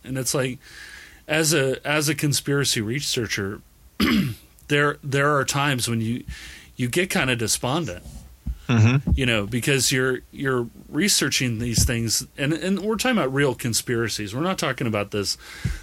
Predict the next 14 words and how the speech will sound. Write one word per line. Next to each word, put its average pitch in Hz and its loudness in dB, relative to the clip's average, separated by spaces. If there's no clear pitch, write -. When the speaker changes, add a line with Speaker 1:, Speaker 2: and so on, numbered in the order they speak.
Speaker 1:
this 127 0
kinda 110 0
flash 127 0
in 123 2
the 113 0
pan 113 0
stuff 104 -2
that 107 -4
you 120 0
read 117 2
on 110 0
Before 107 -2
It's 101 -4
News. 120 2